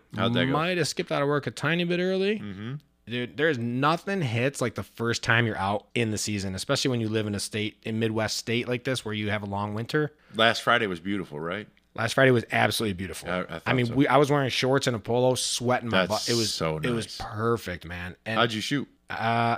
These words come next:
Speaker 2: front nine, great. Back nine, not as great.
Speaker 1: Not so
Speaker 2: I think
Speaker 1: great.
Speaker 2: I sh-, I shot under hundred. My average is probably about ninety-five strokes, which isn't great, but I can keep up with people
Speaker 1: Wait,
Speaker 2: that are
Speaker 1: wha-,
Speaker 2: good.
Speaker 1: wha-, what's par?
Speaker 2: Seventy-two.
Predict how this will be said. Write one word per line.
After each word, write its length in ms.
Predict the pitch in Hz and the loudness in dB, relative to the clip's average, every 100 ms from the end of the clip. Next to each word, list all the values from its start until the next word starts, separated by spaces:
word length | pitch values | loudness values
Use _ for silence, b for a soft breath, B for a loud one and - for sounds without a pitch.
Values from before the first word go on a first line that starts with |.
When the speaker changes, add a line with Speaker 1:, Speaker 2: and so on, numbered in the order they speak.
| - | -4
Speaker 2:
front 320 | - 143 156 | -4 0 0
nine, 280 | 156 156 160 | 2 2 2
great. 440 | 135 135 156 185 - - | 2 4 4 2 -4 -12
Back 320 | 101 117 123 143 | -2 0 0 0
nine, 380 | 123 123 123 - | 0 2 0 -4
not 400 | 107 107 107 104 | -4 -2 0 -2
as 140 | 92 | -4
great. 140 | 87 92 | -4 0
Speaker 1:
Not 200 | 82 - | 0 0
so 80 | 117 | -2
Speaker 2:
I 20 | |
think 120 | 202 | 0
Speaker 1:
great. 60 | 226 | 0
Speaker 2:
I 20 | |
sh-, 80 | 117 | 0
I 140 | 131 131 | -2 -2
shot 300 | - 143 - | 2 2 2
under 220 | 123 117 | 0 2
hundred. 180 | 117 131 | 2 4
My 140 | 165 | 2
average 320 | 170 143 135 113 | 4 4 2 -2
is 80 | |
probably 160 | 107 117 | 0 0
about 160 | 107 98 | 0 -2
ninety-five 520 | 101 101 95 98 101 | -4 -4 -4 -4 -4
strokes, 480 | - 107 113 120 - | -4 -2 -2 -4 -6
which 160 | 98 | -6
isn't 200 | 107 104 90 | -4 -6 -6
great, 340 | 90 104 - - | -6 -6 -6 -4
but 80 | 120 | 0
I 80 | |
can 100 | 147 | 0
keep 240 | 123 131 120 | 0 0 2
up 140 | 120 | 0
with 80 | 127 | 2
people 160 | - 151 | 8 8
Speaker 1:
Wait, 80 | 127 | 8
Speaker 2:
that 80 | 127 | 4
are 60 | |
Speaker 1:
wha-, 80 | 135 | 6
Speaker 2:
good. 320 | 127 151 131 | 6 6 4
Speaker 1:
wha-, 120 | 127 | 2
what's 160 | 139 139 | 2 0
par? 420 | - 120 104 85 78 | -2 2 2 2 -4
Speaker 2:
Seventy-two. 580 | - 117 110 90 104 | -4 -2 -2 -2 -4